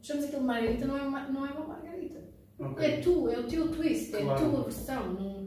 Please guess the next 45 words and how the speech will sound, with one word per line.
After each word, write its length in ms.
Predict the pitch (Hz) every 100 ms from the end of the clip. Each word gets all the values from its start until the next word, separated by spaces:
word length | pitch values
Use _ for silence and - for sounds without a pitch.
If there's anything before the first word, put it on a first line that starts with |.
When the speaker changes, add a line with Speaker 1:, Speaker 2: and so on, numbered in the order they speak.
| -
Speaker 2:
Claro. 260 | - 135 135
Speaker 1:
chames 200 | - -
aquilo 560 | 214 220 233 254 - -
que 80 |
não 380 | 247 247 262 277
é. 220 | 277 233 175 208
E 200 | 202 208
isso 100 | 208
Speaker 2:
Claro. 160 | - -
Speaker 1:
é 60 |
um 80 | 233
bocado 240 | 240 247 233
a 20 |
falta 360 | - 254 254 233
de 80 |
respeito 300 | - - 240 240
que 40 |
as 40 | -
pessoas 220 | 202 214
têm 380 | - 220 226 - - - -
por 140 | 254 233
quem 420 | 240 277 294 285
nos 160 | 254 226
deu 160 | 294 269
a 40 |
chance 300 | - 247 254
de 60 | -
fazer 180 | 254
o 20 | 254
que 40 |
nós 120 | 262 -
fazemos 360 | 254 262 254 247
hoje 140 | 254
em 140 | 247 247
dia. 220 | 233 226 - - -
Isso 180 | 220 220
é 40 | -
o 40 |
que 140 | 208
eu 160 | 226 226
acho. 280 | 202 196 -
Mas 140 | 190 185
é 40 |
uma 100 | 185
crítica 280 | 190 208 -